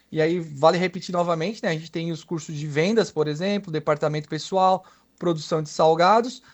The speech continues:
além dos cursos voltados à tecnologi-, to-, tecnologia e inovação, por exemplo, lógica de programação,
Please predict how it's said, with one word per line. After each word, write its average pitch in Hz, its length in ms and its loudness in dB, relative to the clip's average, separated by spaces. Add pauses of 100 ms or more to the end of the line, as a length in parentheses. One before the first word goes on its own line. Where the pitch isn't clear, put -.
(120)
além 196 240 0
dos 208 160 -4
cursos 202 280 -6
voltados 196 440 4
à 185 220 4 (220)
tecnologi-, 175 560 2 (100)
to-, 170 140 -4
tecnologia 170 640 2
e 185 40 -2
inovação, 180 560 0
por 185 140 -6
exemplo, 165 240 -4
lógica 160 260 2
de 165 80 -12
programação, 196 680 -2